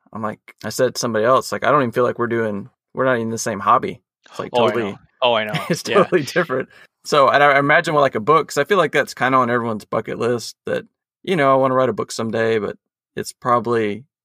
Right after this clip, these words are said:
Speaker 1: a lot well, it's definitely a lot more work than, than most people think.
Speaker 2: Oh, yeah, yeah. When I first started doing it, and, and during that, like,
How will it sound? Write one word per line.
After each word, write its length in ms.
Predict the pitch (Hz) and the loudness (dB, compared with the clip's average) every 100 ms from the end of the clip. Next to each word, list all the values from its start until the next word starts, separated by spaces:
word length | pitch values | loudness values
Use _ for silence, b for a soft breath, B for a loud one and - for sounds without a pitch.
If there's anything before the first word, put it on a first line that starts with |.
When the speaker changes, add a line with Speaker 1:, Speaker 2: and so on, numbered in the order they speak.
| _ | _
Speaker 1:
a 80 | - | -6
lot 380 | 113 123 117 - _ _ _ | 0 2 0 -2 _ _ _
well, 60 | 131 | -6
it's 100 | 127 | 0
definitely 320 | 156 151 123 | 0 0 -2
a 40 | 127 | 0
lot 140 | 120 | -2
more 140 | - | -2
work 240 | - 117 - | -2 -4 -4
than, 120 | 98 - _ | -14 -14 _
than 120 | - | -6
most 200 | 107 104 | -4 -4
people 180 | - 104 | -6 -12
think. 300 | - - - _ B - | -12 -12 -16 _ B 2
Speaker 2:
Oh, 180 | 320 339 | 4 4
yeah, 200 | 320 285 | 4 4
yeah. 160 | 190 | 4
When 140 | 254 185 | 4 4
I 60 | |
first 260 | 240 294 262 | 2 0 0
started 220 | 254 233 | 2 0
doing 180 | 202 285 | 0 0
it, 80 | 147 | 0
and, 120 | 139 | -2
and 220 | 180 151 123 | -6 -8 0
during 260 | 151 170 | 0 2
that, 160 | 170 175 | 2 4
like, 400 | 147 143 - | 2 0 -10